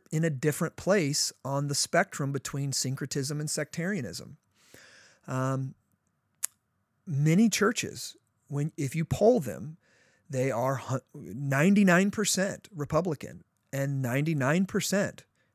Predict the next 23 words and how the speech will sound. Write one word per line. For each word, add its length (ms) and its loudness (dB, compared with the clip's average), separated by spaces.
Democrat, 640 -6
um, 240 -4
usually 400 0
based 280 -2
upon 300 -2
what 140 0
city 300 0
they're 160 0
in 160 0
and 140 -2
where 160 2
they're 140 2
at, 260 0
but 100 -4
also 500 0
the, 220 -12
the 160 -8
way 540 0
they 140 0
approach 480 -2
culture. 420 0
And 300 2
I, 440 0